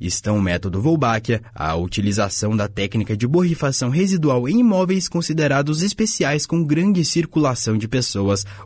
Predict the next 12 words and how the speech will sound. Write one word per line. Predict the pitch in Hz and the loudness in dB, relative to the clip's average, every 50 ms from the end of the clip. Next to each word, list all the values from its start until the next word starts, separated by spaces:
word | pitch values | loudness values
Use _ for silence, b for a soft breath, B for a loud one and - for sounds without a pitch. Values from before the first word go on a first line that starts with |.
| B - | B -14
o | _ 80 90 90 90 | _ -2 0 2 4
monitoramento | 90 95 107 113 110 - 135 127 117 101 95 101 113 120 123 123 | 4 4 4 2 2 2 0 0 2 2 2 2 0 0 0 0
da | 110 113 | 0 2
infestação | 123 139 - 160 147 - 143 120 - - - 139 139 | 2 2 0 0 -2 0 -2 0 0 0 0 0 2
vetorial | 139 170 185 185 220 220 208 175 156 151 165 170 | 2 2 2 2 0 0 2 0 0 2 0 0
com | 170 - 170 160 | 0 0 2 2
o | 151 | 2
uso | 151 165 160 160 | 2 2 2 0
de | 156 175 | 0 0
armadilhas | 180 220 226 208 190 156 147 160 156 165 160 | 2 2 2 2 0 0 0 2 2 2 2
de | 139 160 | 2 2
oviposição | 180 190 180 196 170 - 165 170 165 185 170 - - 123 120 117 | 0 2 2 0 0 2 0 0 2 0 0 0 0 0 0 0